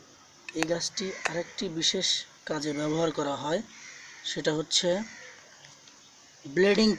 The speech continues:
পাইলস। ব্লিডিং পাইলস যাদের, অর্থাৎ রক্ত ক্ষরণ হয় যে পাইলসে,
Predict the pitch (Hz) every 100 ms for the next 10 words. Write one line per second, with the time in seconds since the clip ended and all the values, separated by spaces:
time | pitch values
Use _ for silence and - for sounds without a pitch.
0 | - 160 160 127 - - - 151 170 185
1 | 202 180 180 185 - 160 147 139 147 151
2 | 151 160 - - - - - - 143 180
3 | - - - - - 147 156 - - -
4 | - - - - - 165 170 175 165 160
5 | 160 151 147 151 147 -